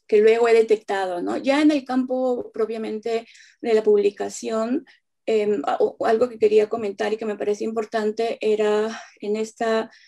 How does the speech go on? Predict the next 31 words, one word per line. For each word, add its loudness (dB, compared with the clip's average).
em, 0
como -2
función -4
que 0
tiene -2
la -4
imagen, -6
digamos, -2
que, 0
que -2
justamente, -6
¿no? -2
De 0
lo 0
que -4
decía -2
que -6
nos -6
a-, -6
abre -2
el -2
mundo 0
al -2
universo -4
y -4
que 4
tiene -2
un 2
componente, 0
eh, 2
simbólico 0